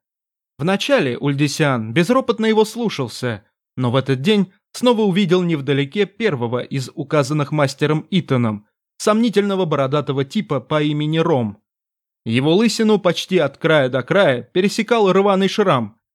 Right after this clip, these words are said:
Несомненно, память о каких-то темных делишках. Едва заметив, что его тоже разглядывают, Ром отвернулся и двинулся прочь. Однако Ульдисиан вдруг решил – что ему хочется поговорить с этим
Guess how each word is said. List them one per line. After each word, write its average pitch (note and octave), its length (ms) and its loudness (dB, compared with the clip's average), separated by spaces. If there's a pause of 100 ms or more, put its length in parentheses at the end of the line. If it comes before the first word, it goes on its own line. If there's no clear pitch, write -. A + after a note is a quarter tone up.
(220)
Несомненно, D3 920 0 (380)
память G#3+ 400 2
о D#3 120 -4
каких-то D#3 760 0
темных F3 400 0
делишках. C#3+ 720 -4 (540)
Едва A#3 280 0
заметив, D#3 500 -4
что - 200 -6
его D3+ 220 -2
тоже D3+ 360 -4
разглядывают, B2 800 -4 (320)
Ром C4 240 2
отвернулся E3+ 760 0
и D#3+ 160 -4
двинулся D3+ 460 0
прочь. C3 440 -2 (520)
Однако C#3+ 460 0
Ульдисиан D#3 600 0
вдруг F#3+ 300 -2
решил – F#3+ 520 -4 (220)
что - 180 -2
ему B3 200 2
хочется A3+ 400 0
поговорить F#3+ 560 0
с - 120 -4
этим F#3 360 0